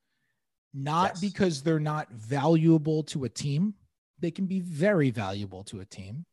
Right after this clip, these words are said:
Speaker 1: I think it's very clear how valuable Nerlens Noel and Mitchell Robinson were last year to the Knicks. And I actually think they're gonna be more valuable this year because you got Kemba Walker and Evan Fournier at the top of your defense,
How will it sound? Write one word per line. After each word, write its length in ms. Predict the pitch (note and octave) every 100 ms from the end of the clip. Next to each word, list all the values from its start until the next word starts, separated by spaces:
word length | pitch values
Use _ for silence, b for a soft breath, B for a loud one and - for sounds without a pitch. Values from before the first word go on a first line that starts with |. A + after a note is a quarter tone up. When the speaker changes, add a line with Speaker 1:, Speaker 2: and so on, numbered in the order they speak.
| _
Speaker 1:
I 80 | D3
think 160 | E3
it's 120 | C#3
very 200 | B2 C#3
clear 380 | D3+ - A#3+ F3
how 160 | B2+ C3+
valuable 640 | B2 A#2+ B2 A2 G#2 G2+ -
Nerlens 300 | A#2+ A2 G#2+
Noel 300 | A2 G#2 G#2
and 80 | G#2+
Mitchell 240 | A2 A2+
Robinson 440 | G2+ G2+ A2+ - A#2
were 160 | G#2
last 380 | G2+ G2 F#2+ -
year 180 | G2+ G#2 _ _ _ _ -
to 60 | C3
the 100 | B2+
Knicks. 320 | C#3+ G#3 -
And 140 | F3
I 100 | F#3
actually 280 | G#3 - E3+
think 180 | F#3 E3
they're 120 | E3+
gonna 180 | D#3 D#3
be 180 | D3 D3
more 320 | C3+ E3 F3
valuable 520 | B2+ A#2+ A#2 G#2+ A#2+
this 260 | D#3+ - F#2+
year 180 | C#2 - _ _ _ -
because 360 | C#3 C#3+ A2+
you 60 | C3+
got 180 | C3+ -
Kemba 220 | D3+ C3
Walker 580 | C3 C3 A#2+ A#2+ A2+ A2+ -
and 160 | B2+ B2+
Evan 220 | A#2+ A#2+
Fournier 520 | - C3+ C3 A#2 A2
at 60 | G#2+
the 80 |
top 180 | - A#2+
of 60 | A#2+
your 100 | A#2
defense, 680 | F#3 G3+ B2 A#2+ F#3 -